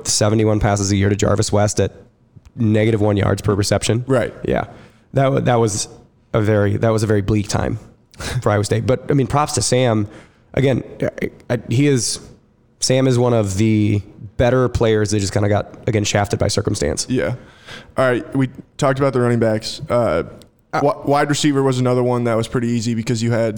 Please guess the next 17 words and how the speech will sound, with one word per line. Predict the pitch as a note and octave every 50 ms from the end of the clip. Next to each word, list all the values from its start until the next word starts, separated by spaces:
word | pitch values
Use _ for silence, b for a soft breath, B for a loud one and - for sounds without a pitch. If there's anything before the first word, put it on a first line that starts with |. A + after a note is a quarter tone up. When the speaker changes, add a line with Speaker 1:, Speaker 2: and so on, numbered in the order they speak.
| G#2+ -
Speaker 2:
the | A#2+ A#2
two. | - - C#3+ C3+ B2 A#2+ A#2+ A#2 - - _ _ _ _ _ _ -
Speaker 1:
The | - C#3
two | - - F#3+ G#3+ G3+
were | E3 C#3+
really | C3+ B2+ A#2+ A2+ G#2
easy. | G#2+ G#2 G2+ G#2 G#2 G2+ G2 B B B B B B
The | - C#3
third | B2+ - G#3 G#3+ A#3+ G#3
was | F#3+ E3+ B2 -
pretty | - - - - F#3+ F3 D3
easy, | B2+ B2+ B2 A2+ A2+
but | G#2 B2+
I | D#3 G3
had | A3+ F#3+ C3+ G#2
so | - - - - - C3 C3+ C#3+
many | C3+ B2+ B2 B2 A#2+ A2+ G2+ F2+ -